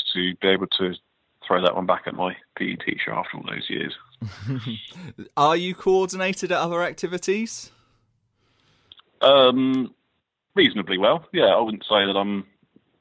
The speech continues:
Speaker 1: I'm as good at anything else that, that I am at shooting, but, um,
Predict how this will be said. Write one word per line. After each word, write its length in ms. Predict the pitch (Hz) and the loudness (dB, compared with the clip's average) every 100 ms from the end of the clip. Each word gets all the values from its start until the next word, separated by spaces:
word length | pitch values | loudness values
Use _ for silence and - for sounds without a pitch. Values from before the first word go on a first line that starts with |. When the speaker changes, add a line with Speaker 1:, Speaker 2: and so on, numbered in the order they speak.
| - - | -16 -6
Speaker 1:
I'm 380 | 98 95 90 - _ _ - | -4 -4 -8 -14 _ _ -8
as 140 | 98 - _ _ | -6 -8 _ _
good 100 | 110 | 0
at 80 | 87 | 2
anything 240 | 101 92 95 | 2 4 2
else 160 | 92 101 | 0 -2
that, 180 | 98 - _ _ _ 107 | -6 -10 _ _ _ -2
that 80 | |
I 180 | 95 95 | 2 4
am 120 | 95 | 2
at 80 | - | 0
shooting, 480 | - 101 98 - 107 | -2 -2 -4 -6 -4
but, 180 | - - - _ _ | -2 -2 -4 _ _
um, 420 | - 98 98 95 | -4 -2 -2 -6